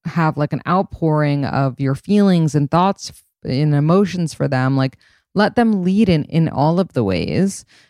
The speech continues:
Um, I think also early stage dating tips, like, don't follow them on Instagram right away. Like, let them, you know, follow you, and don't, like, text them every time something happens. Like,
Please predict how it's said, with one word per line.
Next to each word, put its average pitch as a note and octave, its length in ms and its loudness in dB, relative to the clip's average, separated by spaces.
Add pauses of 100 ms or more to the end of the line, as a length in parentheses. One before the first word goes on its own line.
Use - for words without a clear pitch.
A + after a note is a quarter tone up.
(140)
Um, D3 240 2
I - 100 -2
think E3 180 -2
also D#3 300 0
early D3+ 300 2
stage C#3 380 -4
dating C#3 300 0
tips, D#3 220 0
like, C#3+ 120 0 (160)
don't E3 400 2 (500)
follow D#3+ 320 2
them E3 160 2
on E3 100 4
Instagram C#3+ 880 2
right C3+ 180 2
away. A#2+ 500 -2
Like, A2 200 -8
let - 260 -2
them, F#3+ 500 0 (120)
you G3 120 0
know, G3 160 2
follow G#3 300 0
you, G#3 500 4
and D#3 260 2 (560)
don't, F3 400 2
like, E3+ 320 -2 (640)
text - 340 -2
them F#3 140 4
every F3 220 2
time D#3+ 280 2
something D#3 360 -2
happens. D#3 680 0
Like, - 180 -4